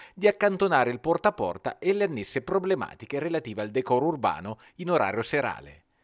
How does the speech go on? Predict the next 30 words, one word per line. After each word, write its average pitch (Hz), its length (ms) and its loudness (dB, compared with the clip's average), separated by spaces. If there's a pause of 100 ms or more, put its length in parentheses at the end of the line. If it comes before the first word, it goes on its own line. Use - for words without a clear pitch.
(420)
Con 113 140 -2
le 104 80 -2
ecoisole 190 440 0
invece 196 220 2
è 175 40 -4
stato 190 220 0
possibile 175 480 -2
conferire 170 540 2
i 160 40 2
rifiuti 185 420 -4
nei 151 160 -4
cinque 190 360 -2
contenitori 143 560 0
differenziati 135 800 0 (340)
utilizzando 165 520 0
una 135 140 0
tessera 143 340 2
magnetica 139 680 -2
assegnata 135 580 -2
solo 104 360 -2
agli 156 240 -2
intestatari 156 640 0
di 117 100 -4
utenze 139 380 -2
Tari 104 380 0 (220)
nelle 202 200 4
vie 110 300 0
oggetto 123 460 0
della 131 180 2
sperimentazione. 135 1040 -4